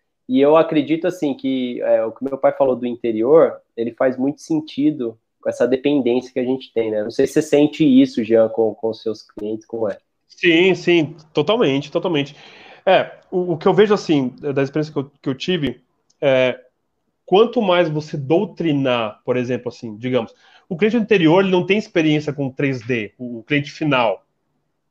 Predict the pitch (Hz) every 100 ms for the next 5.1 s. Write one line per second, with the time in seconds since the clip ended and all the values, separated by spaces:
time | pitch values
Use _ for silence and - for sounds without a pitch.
0 | - 131 135 123 117 123 - - 143 135
1 | 127 135 151 147 127 127 123 131 131 127
2 | 127 127 123 - 123 - 123 117 127 127
3 | 110 107 110 107 104 _ _ _ _ _
4 | 160 185 214 240 - 170 160 151 117 104
5 | _